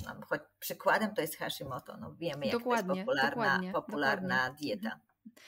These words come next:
Speaker 2: Pani profesor, no, no tak słucham, słucham i, i, i tak, y, trawię tą wiedzę, którą pani przekazuje. No,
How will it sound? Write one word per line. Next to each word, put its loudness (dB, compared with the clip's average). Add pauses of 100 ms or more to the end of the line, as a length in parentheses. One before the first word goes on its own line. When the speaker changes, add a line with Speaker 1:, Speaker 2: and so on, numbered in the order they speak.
(240)
Speaker 2:
Pani -2
profesor, -2
no, 0
no 0
tak -4
słucham, 0
słucham -2
i, -2
i, -2
i -2
tak, -2
y, -4 (100)
trawię 6
tą 0
wiedzę, 4
którą 0
pani 0
przekazuje. 0
No, 2